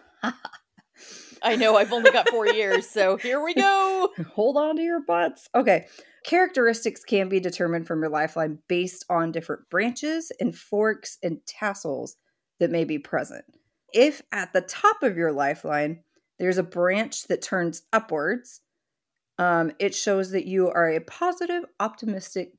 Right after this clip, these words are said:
Speaker 1: diligent person with a strong thirst for knowledge. It could even indicate that you could get some cor-, some sort of fame or prestige during your lifetime.
Speaker 2: Hmm. I have that.
Speaker 1: Proud of you. All right. So
Speaker 2: <laughs>
Speaker 1: if there are a few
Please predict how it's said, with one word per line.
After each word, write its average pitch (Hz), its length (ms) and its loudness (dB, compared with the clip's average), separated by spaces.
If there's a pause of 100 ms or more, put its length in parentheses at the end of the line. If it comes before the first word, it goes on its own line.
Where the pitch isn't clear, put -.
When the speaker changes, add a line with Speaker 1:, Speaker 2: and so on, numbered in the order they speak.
Speaker 1:
diligent 240 460 -2
person 156 560 -4 (680)
with 180 300 -2
a 180 120 0
strong 220 540 -2
thirst 185 560 -4
for 185 200 -2
knowledge. 131 640 -6
It 180 160 0
could 180 140 -4
even 170 260 -2
indicate 160 600 -6
that 160 160 -2
you 156 180 -6
could 165 160 -12
get 185 160 -6
some 202 200 -6
cor-, 220 340 -4
some 220 260 -4
sort 233 240 -4
of 233 120 -4
fame 220 500 -2
or 226 100 -4
prestige 196 680 -6
during 175 300 -4
your 196 100 -4
lifetime. 175 600 -6 (1300)
Speaker 2:
Hmm. 175 200 -10 (500)
I 330 60 -4
have 302 220 -10
that. 160 240 -8
Speaker 1:
Proud 370 300 0
of 370 140 -4
you. 262 280 0 (320)
All 226 100 6
right. 175 280 6
So 208 440 6 (280)
Speaker 2:
<laughs> - 260 -16
Speaker 1:
if 247 200 6
there 247 160 6
are 190 220 6
a 196 40 0
few 285 540 2